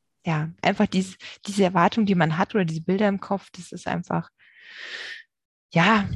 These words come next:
weiß nicht, ob das nicht manchmal zu viel ist auch, ne, mit diesem, ich manifestiere mir meine Geburt und genauso soll es sein. Also vielleicht gewisse Dinge, ja, natürlich, was man beeinflussen kann,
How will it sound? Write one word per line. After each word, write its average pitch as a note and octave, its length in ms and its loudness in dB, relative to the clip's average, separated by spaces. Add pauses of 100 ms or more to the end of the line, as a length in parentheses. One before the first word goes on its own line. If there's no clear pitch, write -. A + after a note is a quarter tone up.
(600)
weiß G#3+ 200 2
nicht, G3 80 2
ob F3+ 120 0
das - 440 -8
nicht F#3+ 240 -6
manchmal E3 360 0
zu - 280 -10
viel D#3+ 380 -2
ist D#3 200 0
auch, D#3 300 0
ne, E3 200 2
mit E3 200 0
diesem, D#3 200 -4
ich - 180 -6
manifestiere E3+ 760 2
mir E3+ 180 2
meine D#3 260 0
Geburt G#3 760 -2
und D#3 580 -8
genauso D#3+ 380 2
soll D3+ 200 -4
es D3 140 -6
sein. G#3+ 300 4
Also F3 240 0 (180)
vielleicht E3+ 300 0
gewisse G3+ 360 -2
Dinge, D3+ 280 -4
ja, G3 380 0
natürlich, A3+ 480 -6
was - 180 -6
man E3+ 140 -4
beeinflussen A#3 640 -6
kann, G3+ 520 -4